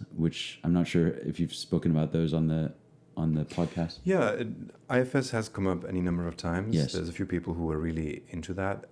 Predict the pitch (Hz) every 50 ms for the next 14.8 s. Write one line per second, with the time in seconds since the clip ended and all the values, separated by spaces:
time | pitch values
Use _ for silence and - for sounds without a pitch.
0 | - - 76 - - 95 87 82 87 - 95 92 95 92 90 87 - - - -
1 | - - - - - 95 90 87 - - - 113 113 117 117 127 131 131 135 131
2 | 131 - 71 - - - - - - 78 - - - - - - 113 104 104 104
3 | 98 - 123 - - - 165 - - 123 123 113 107 107 - - 131 123 127 -
4 | 90 95 87 85 90 85 85 - 95 90 92 - 101 - - 92 82 82 - 92
5 | 87 85 - 92 - - - 85 80 - 76 - 85 80 73 71 73 76 - 85
6 | 85 80 - - 92 78 - - - 82 78 78 82 85 87 85 76 82 78 76
7 | 78 69 71 69 69 - 62 82 82 76 - - 85 82 80 80 78 69 - 82
8 | 80 82 90 90 - 90 87 87 87 85 - - 92 87 82 78 - 78 82 82
9 | 98 117 123 120 - - - 85 85 87 - - - - - 90 - - - -
10 | - - - - - 85 82 80 82 85 87 80 78 82 90 87 76 73 73 73
11 | - - - - - - - - - - 90 87 90 95 92 87 92 92 90 85
12 | 87 80 - 87 - 90 82 80 - - - - - - 104 - - 139 139 160
13 | 165 147 120 110 101 - 120 113 113 98 80 82 90 85 - 87 85 76 - -
14 | - - - - 95 110 127 131 117 104 80 - - - -